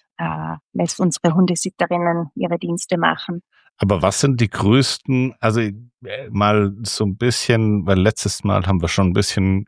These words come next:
Speaker 2: äh, gesprochen aus der Sicht des Hundehalters, ähm,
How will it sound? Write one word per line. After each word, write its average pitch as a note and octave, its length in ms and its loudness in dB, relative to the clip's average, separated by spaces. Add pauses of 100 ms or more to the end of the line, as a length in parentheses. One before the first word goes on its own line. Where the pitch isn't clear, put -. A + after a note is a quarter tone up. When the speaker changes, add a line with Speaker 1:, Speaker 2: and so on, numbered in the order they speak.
Speaker 2:
äh, F2+ 220 2
gesprochen F#2+ 500 0
aus E2+ 140 -2
der F2 240 0 (640)
Sicht - 300 0
des G2+ 140 0
Hundehalters, G#2 960 2 (120)
ähm, F#2+ 480 0